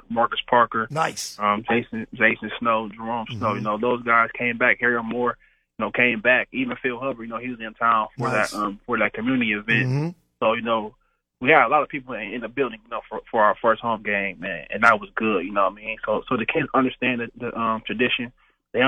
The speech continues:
Speaker 1: they understand what came before 'em. And, you know, they, they don't wanna disappoint those guys, wh-, which is
Speaker 2: Mm-hmm.
Speaker 1: why, you know, uh, this group is hungry and they, and they work hard on a daily basis.
Speaker 2: I'm an older guy, but I'm not old enough to remember when Nick Weatherspoon played for Camp McKinley. He was your uncle, correct?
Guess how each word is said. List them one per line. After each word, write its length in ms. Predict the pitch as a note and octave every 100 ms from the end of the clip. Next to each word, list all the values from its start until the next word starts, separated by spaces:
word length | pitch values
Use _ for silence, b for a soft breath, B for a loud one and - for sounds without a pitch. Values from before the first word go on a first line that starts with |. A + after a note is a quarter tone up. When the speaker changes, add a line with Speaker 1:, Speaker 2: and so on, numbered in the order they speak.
| B2
Speaker 1:
they 100 | C#3+
understand 420 | C#3 - C3+ B2
what 140 | A#2+
came 180 | - B2+
before 440 | G#2+ - B2+ B2+ B2
'em. 80 | - _ _ _ - -
And, 140 | G#2+ A2
you 80 |
know, 240 | A2+ A2 A2
they, 280 | G#2 B2+ A#2+ A2
they 140 | C3
don't 280 | B2 D3 B2
wanna 220 | B2 B2
disappoint 540 | B2+ - A#2 C#3+ A#2+
those 180 | A2+ G#2
guys, 340 | G#2 F#2 F2 E2 _ -
wh-, 180 | A3+ - -
which 120 | A#2+
is 60 |
Speaker 2:
Mm-hmm. 100 | G#2+
Speaker 1:
why, 180 | G#2+ G#2+
you 60 | G#2+
know, 120 | A2+ G#2 G#2+ - - - - - G2
uh, 140 | G2+
this 140 | A#2+ A2
group 180 | B2 A2
is 60 | -
hungry 440 | B2+ B2 A#2+ -
and 100 | G#2+
they, 100 | A2
and 100 | G2+
they 100 | G#2+
work 180 | G#2 A2
hard 200 | - G#2+
on 80 | G2+
a 20 |
daily 200 | G#2 G#2
basis. 320 | G2+ A2 - b b b b _
Speaker 2:
I'm 120 | D3+
an 60 | F#3+
older 260 | G3+ G#3 F3+
guy, 420 | E3 E3 D#3+ D#3+ F3
but 240 | C#3 D#3+
I'm 300 | D#3+ E3 D#3+
not 200 | F3 G3
old 160 | F#3 F3
enough 180 | E3+ -
to 120 | E3+
remember 340 | D3+ D#3 D#3 C#3
when 220 | C#3 C#3+
Nick 180 | F3 D#3+
Weatherspoon 580 | D#3 D3+ - D#3 C#3
played 220 | A2 C#3+ C3+
for 100 | B2
Camp 260 | D3+ C3+
McKinley. 400 | C3 - C3+ B2
He 40 | C3
was 140 | C3
your 140 | F3+
uncle, 300 | F#3+ F#3+ C3
correct? 460 | A#2 C#3+ C#3+ D#3+